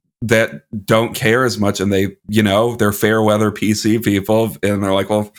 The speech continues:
screw this, I'll get a console," or, "Screw this, I'll just keep using my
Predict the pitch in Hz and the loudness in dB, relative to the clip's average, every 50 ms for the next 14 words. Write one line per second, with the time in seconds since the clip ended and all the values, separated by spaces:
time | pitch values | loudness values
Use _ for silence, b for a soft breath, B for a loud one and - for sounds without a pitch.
0 | b b b b b _ _ - - - - 139 147 151 143 135 131 135 - - | b b b b b _ _ -10 -10 -6 -2 0 2 2 2 2 0 0 0 0
1 | 101 113 110 104 120 120 120 117 - 120 101 107 107 107 107 - 123 117 120 104 | 0 0 2 2 2 2 2 0 0 0 0 0 0 0 0 0 0 2 2 2
2 | 98 101 101 101 104 - - - 117 117 120 113 107 107 113 117 - - - - | 2 0 0 0 -2 -2 -4 -2 0 0 2 2 2 2 2 0 -2 -6 -2 0
3 | 107 107 104 92 107 110 107 - - - 113 113 113 - _ - - _ _ _ | 0 0 0 0 -2 -2 -2 -4 -6 -2 -2 -2 -2 -4 _ -20 -20 _ _ _
4 | _ _ _ _ _ _ _ _ _ _ _ - 117 107 107 107 104 104 - 117 | _ _ _ _ _ _ _ _ _ _ _ -6 -2 2 2 2 2 2 0 0
5 | 110 107 107 101 101 104 101 104 104 104 | 0 2 2 2 2 2 2 0 0 -2